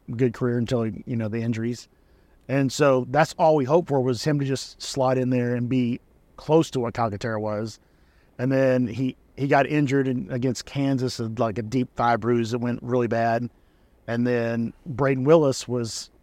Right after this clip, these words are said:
he's not a tight end. He's more of an H-back, but could do a little bit of everything. And then this year you bring Stogner back, and he never really progressed from where he was the first time. But now you've got the,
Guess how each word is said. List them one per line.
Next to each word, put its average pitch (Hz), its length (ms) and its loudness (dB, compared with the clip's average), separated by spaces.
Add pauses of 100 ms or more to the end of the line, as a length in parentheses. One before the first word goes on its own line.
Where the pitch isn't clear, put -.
(400)
he's 151 240 2
not 147 180 2
a 127 60 -2
tight 120 280 -2
end. 120 380 -2
He's 127 220 -2
more 135 120 2
of 131 60 0
an 127 100 -4
H-back, 120 720 -4 (460)
but 131 340 4 (240)
could 131 200 -2
do 135 360 2
a 139 40 -2
little 143 220 2
bit 127 120 2
of 123 100 2
everything. 117 640 0 (640)
And 135 180 0
then 139 300 2
this 139 220 0
year 139 180 2
you 123 140 0
bring 117 140 -4
Stogner 147 460 2
back, 143 420 2
and 127 160 -6
he 139 100 0
never 143 300 2
really 131 220 2
progressed 123 800 -2
from 120 240 -2
where 123 160 2
he 120 60 0
was 117 340 -2
the 113 80 -10
first 147 300 2
time. 110 420 -4 (340)
But 127 120 -2
now 156 180 4
you've 147 180 2
got 127 320 2 (520)
the, 120 260 -4